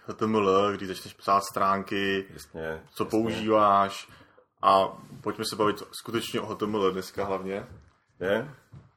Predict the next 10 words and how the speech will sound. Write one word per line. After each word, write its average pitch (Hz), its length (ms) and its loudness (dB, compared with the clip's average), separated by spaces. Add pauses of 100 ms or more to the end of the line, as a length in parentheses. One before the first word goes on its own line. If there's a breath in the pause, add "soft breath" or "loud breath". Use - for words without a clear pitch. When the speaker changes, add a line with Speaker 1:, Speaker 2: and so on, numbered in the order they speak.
(120)
Speaker 1:
Tak - 260 0
řekni 120 280 0
mi, 85 140 -2
a 92 240 6
máš 107 240 4
psát 127 340 0
nový 113 180 2
projekt, 123 760 0 (200)
nějakou 92 300 -12
zakázku, 131 1000 0